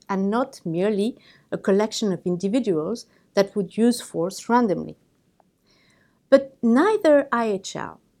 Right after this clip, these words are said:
nor general international law has devised ways to hold these actors responsible as collective entities. There is, for example,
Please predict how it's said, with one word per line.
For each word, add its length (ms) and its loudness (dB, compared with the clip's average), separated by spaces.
nor 800 4
general 440 0
international 680 -6
law 300 -6
has 180 2
devised 720 0
ways 420 0
to 280 -2
hold 420 2
these 300 -6
actors 520 -2
responsible 880 -4
as 220 -8
collective 800 -6
entities. 800 -10
There 320 6
is, 200 2
for 200 -4
example, 680 -4